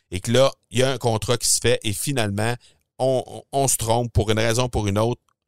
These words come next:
Et là, ben, de cette, de, évidemment, c'est beaucoup plus facile de cette façon-là de quitter le navire et d'aller vers un compétiteur. Donc ça, c'est,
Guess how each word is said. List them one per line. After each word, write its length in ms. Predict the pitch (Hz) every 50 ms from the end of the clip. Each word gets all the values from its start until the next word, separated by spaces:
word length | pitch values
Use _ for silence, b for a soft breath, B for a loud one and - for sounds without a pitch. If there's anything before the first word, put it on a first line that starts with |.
| _ _ _ _ _ _ _ _ _ _ _ _ _ _ _ _ _ _
Et 260 | 123 127 131 123 - _
là, 220 | - 110 117 120 123
ben, 240 | 113 113 107 110 - - 98 98
de 120 | 98 98
cette, 180 | 92 - 110 95
de, 260 | 101 101 92 78 78 87 76 76 90 78 71 78 - - 55 57 69
évidemment, 400 | 98 101 - 107 104 101 107 123
c'est 160 | 120 - 113
beaucoup 240 | 101 107 117 - -
plus 140 | 131 - 123
facile 320 | - 110 98 - - 120
de 100 | 117 110
cette 180 | 98 - 101 -
façon-là 500 | - 98 92 - 101 87 87 92 98 107
de 240 | 104 101 95 98 101 _
quitter 460 | - - - - - 110 107 113 107 -
le 160 | 98 92 92
navire 480 | 90 87 87 87 85 95 101 107 104 101 B B B B
et 100 | - 104
d'aller 280 | 101 104 92 92 101 104
vers 180 | 104 95 87
un 80 | 90 87
compétiteur. 520 | - 90 82 - - - - - - - _ _ B B B B B B
Donc 240 | 113 117 120 113
ça, 220 | - - - 202 202
c'est, 420 | - - - 151 143 147 151 147